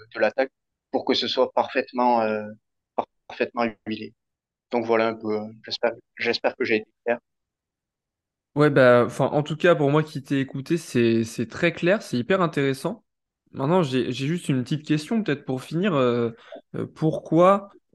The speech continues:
Speaker 2: euh, l'ouvreur, euh, qui est sur le banc, qui est Burns, il me semble, euh, on,
Speaker 1: Euh,
Speaker 2: on sait que l'an dernier, c'était Carberry, mais, euh, cette année, je l'ai plus en tête. Euh, je regarde, euh, c'est, c'est Ross Byrne.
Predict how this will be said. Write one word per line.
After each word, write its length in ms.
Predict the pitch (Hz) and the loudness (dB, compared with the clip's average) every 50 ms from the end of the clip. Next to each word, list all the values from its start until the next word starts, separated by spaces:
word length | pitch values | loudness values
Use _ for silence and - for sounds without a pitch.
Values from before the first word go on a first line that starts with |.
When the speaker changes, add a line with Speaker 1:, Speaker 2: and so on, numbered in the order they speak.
| _ - | _ -12
Speaker 2:
euh, 220 | - 117 113 113 120 | -10 -8 -8 -8 -6
l'ouvreur, 960 | 123 123 127 135 151 151 147 135 135 131 147 156 160 156 151 - - - - - - | -4 -2 2 2 4 4 2 2 0 4 6 8 8 8 6 4 0 -6 -14 -12 -10
euh, 140 | 113 107 107 | -10 -10 -8
qui 140 | - - 120 | -6 -6 -6
est 20 | |
sur 220 | - - - 123 | -4 -2 0 0
le 140 | 120 123 127 | 2 2 2
banc, 300 | 120 127 151 175 190 214 | 2 4 2 2 2 0
qui 580 | 208 - - - - 131 127 120 120 120 120 117 | -4 -10 -16 -12 -8 -6 -4 -2 -2 0 0 0
est 80 | 117 | 0
Burns, 500 | 113 113 120 131 131 156 185 202 220 226 214 - - - - - | -2 -4 -8 -4 0 0 2 2 2 -2 -4 -6 -12 -16 -10 -8
il 100 | 175 160 | -4 -4
me 100 | 160 156 | -4 -4
semble, 560 | 156 - - - 185 196 202 202 214 208 - _ _ _ _ _ _ _ _ _ _ _ _ _ _ - | -6 -8 -8 -6 -6 -4 -4 -4 -6 -8 -12 _ _ _ _ _ _ _ _ _ _ _ _ _ _ -12
euh, 440 | - 98 101 110 113 110 110 110 107 - - - | -8 -4 -2 -2 -2 -2 -4 -6 -6 -8 -8 -2
on, 40 | - | 0
Speaker 1:
Euh, 340 | 123 113 110 110 110 117 131 | 4 6 6 6 6 4 4
Speaker 2:
on 40 | |
sait 220 | 117 110 110 139 131 | 0 0 -2 -2 -2
que 100 | - 143 | -2 0
l'an 120 | 143 139 | 0 2
dernier, 220 | 131 135 135 151 151 | 2 2 2 0 -2
c'était 240 | 151 - 139 131 | -2 -4 -6 -4
Carberry, 580 | - - 151 143 139 135 143 147 151 170 185 190 | 0 0 0 2 2 0 0 0 0 0 -2 -2
mais, 180 | 185 160 139 131 | -2 -2 0 0
euh, 580 | 123 123 120 120 117 117 113 113 113 113 117 117 | 0 0 2 0 0 0 -2 -4 -4 -6 -8 -10
cette 360 | - - - - 143 135 - | -14 -12 -8 -6 -6 -2 0
année, 240 | 139 135 147 160 165 | 0 0 2 0 0
je 100 | 147 131 | 0 0
l'ai 80 | 127 120 | -2 -2
plus 200 | - - 156 151 | -2 -2 -2 -2
en 100 | 143 139 | -2 0
tête. 360 | - 165 185 - - - - _ _ _ _ _ _ _ _ _ - - | 0 -2 -2 -2 -6 -14 -20 _ _ _ _ _ _ _ _ _ -14 -10
Euh, 80 | - 123 | -8 -8
je 140 | 123 135 127 | -6 -6 -4
regarde, 460 | 117 127 127 117 131 131 127 - - | 0 0 2 4 4 2 2 2 2
euh, 200 | 123 123 120 123 | 4 6 6 6
c'est, 300 | 117 - - 143 131 123 | 4 2 2 2 2 2
c'est 160 | - - 143 | 2 0 0
Ross 280 | 127 117 151 156 143 143 | 2 4 2 2 2 2
Byrne. 360 | 123 135 120 107 104 101 - | 0 0 0 0 -2 -4 -10